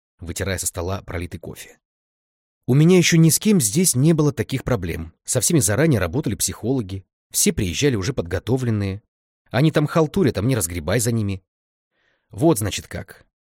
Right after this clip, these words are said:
Перед тем, как оказаться здесь, люди уже проходили обработку.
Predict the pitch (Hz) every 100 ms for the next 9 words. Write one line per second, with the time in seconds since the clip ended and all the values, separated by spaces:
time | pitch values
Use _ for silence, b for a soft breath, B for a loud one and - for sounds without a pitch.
0 | _ _ - 117 - 165 151 135 - -
1 | 110 101 143 - 101 101 175 151 143 131
2 | 127 131 - 127 123 139 135 143 123 92
3 | - -